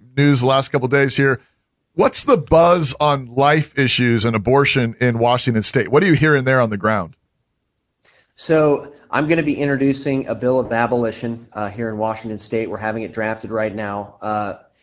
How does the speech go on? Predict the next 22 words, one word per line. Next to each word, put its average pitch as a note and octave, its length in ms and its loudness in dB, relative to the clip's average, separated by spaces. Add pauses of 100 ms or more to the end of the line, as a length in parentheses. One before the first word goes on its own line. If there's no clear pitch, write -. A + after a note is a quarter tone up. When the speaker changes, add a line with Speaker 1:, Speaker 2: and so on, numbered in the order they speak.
(260)
Speaker 2:
and A2+ 420 -4 (360)
I, - 180 -8
I A#2+ 120 -4
think B2+ 260 -6
that's - 460 -4 (220)
what A#2+ 340 -6
we B2 80 -4
need A2+ 160 -6
to A#2 60 -8
do. A#2+ 240 -2
We A2 160 -8
need A2+ 140 -6
to A2+ 60 -6
say A2+ 300 -4
that A2+ 260 -8 (280)
all B2+ 520 2
life A2 600 -4 (500)
from A2+ 460 -4
conception A#2+ 680 -4
to A#2 120 -12
natural A2+ 420 -4
death G#2+ 400 -6